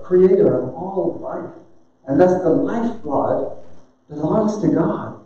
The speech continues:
God giving you lifeblood is what makes you go. So the prohibition exists because that blood, that life force,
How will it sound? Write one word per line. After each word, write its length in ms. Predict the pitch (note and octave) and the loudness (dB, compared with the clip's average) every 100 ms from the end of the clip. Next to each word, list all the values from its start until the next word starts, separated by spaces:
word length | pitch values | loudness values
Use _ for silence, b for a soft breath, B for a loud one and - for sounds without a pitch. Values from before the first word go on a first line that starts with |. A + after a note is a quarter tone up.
| - | -10
God 400 | D#3 - - - | -4 -2 -2 4
giving 320 | F3 G#3 G3 | 4 4 4
you 160 | D#3+ D#3+ | 6 6
lifeblood 920 | - - F#3 - G3+ G#3 A3+ - - - - | 4 0 -4 -8 -6 -4 -4 -6 -12 -16 -4
is 200 | F#3+ G3 | 0 2
what 280 | F#3+ - E3 | 2 0 0
makes 240 | G3+ G#3+ | 0 0
you 160 | G#3 F#3 | -4 -8
go. 460 | - - G2+ - - _ _ _ _ _ _ _ _ _ _ _ _ _ _ _ _ _ _ _ _ _ _ | -6 -4 -4 -8 -16 _ _ _ _ _ _ _ _ _ _ _ _ _ _ _ _ _ _ _ _ _ _
So 420 | - F#3+ D#3+ - D#3 | 0 4 6 4 4
the 440 | D#3 - - - | 4 4 0 -2
prohibition 720 | A3 F#3+ G#3 C#4 C#4 F3+ D#3+ | 0 2 2 2 0 0 0
exists 580 | B2 - B3+ C4+ - - | 0 -2 -4 -4 -6 -10
because 640 | - D#3+ F3 E3 D#3 - - - - - _ _ _ _ _ | -8 -6 2 2 2 -2 -8 -16 -18 -20 _ _ _ _ _
that 300 | F#3+ - - | -2 -2 -2
blood, 500 | C4 - C4 C4+ - | 0 2 4 2 0
that 260 | - - - | -2 -4 -6
life 260 | G#3+ G#3+ - A#3+ | -4 -4 -6 -6
force, 480 | A#3+ B3 - - | -2 -2 -2 -10